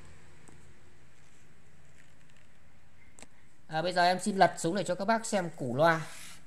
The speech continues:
Vâng. Như ở cái cặp Taycan bữa nọ cũng sử dụng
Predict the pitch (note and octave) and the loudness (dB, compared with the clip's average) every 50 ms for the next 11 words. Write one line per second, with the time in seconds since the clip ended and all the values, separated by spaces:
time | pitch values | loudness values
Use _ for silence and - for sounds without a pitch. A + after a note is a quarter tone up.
0 | - - - - - - - - - - - - - - - - - - - - | -12 -12 -12 -12 -12 -12 -12 -12 -12 -12 -12 -12 -12 -12 -12 -12 -12 -12 -12 -12
1 | - - - - - - - - - - - - - - - - - - - - | -12 -12 -12 -12 -12 -12 -12 -12 -12 -12 -12 -12 -12 -12 -12 -12 -12 -12 -12 -12
2 | - - - - - - - - - - C#3 F3+ F#3+ F#3+ E3+ C#3+ C3 - - - | -12 -12 -12 -12 -6 -4 -4 -4 -4 0 6 10 10 10 10 6 2 -2 -8 -10
3 | - - - - - - - - - - - - - - - - - - - - | -12 -12 -12 -12 -12 -12 -12 -12 -12 -12 -12 -12 -12 -12 -12 -12 -12 -12 -12 -12
4 | - - - - - - - - - - - - - - - - - - G#3 A3+ | -12 -12 -12 -12 -12 -12 -12 -12 -12 -12 -12 -12 -12 -12 -12 -12 -8 -2 4 8
5 | A#3+ F#3 D#3 E3 G#3 G#3+ - A3+ G3 - - - - A3 A3 A3 A3 A#3 A3+ G#3+ | 8 8 8 6 2 4 6 6 6 6 -2 2 6 6 6 8 8 6 6 6
6 | G3+ A3 G#3+ A#3 B3 A#3 F#3+ - - - G#3 G3+ A#3+ - - D#3+ D#3 D#3+ F#3 | 4 2 2 4 4 4 4 2 0 -2 -4 -4 -2 0 0 0 0 0 -2